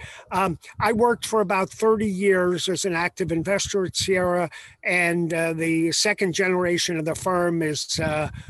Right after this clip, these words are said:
moved forward. They let me hang out there and, uh, use the, uh, email <laughs> address,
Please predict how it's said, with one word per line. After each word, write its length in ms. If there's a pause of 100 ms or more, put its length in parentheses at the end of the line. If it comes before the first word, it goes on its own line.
(140)
moved 300
forward. 500
They 100
let 200
me 360 (120)
hang 260
out 240
there 380
and, 320
uh, 240
use 380
the, 300
uh, 140
email 460
<laughs> 60
address, 540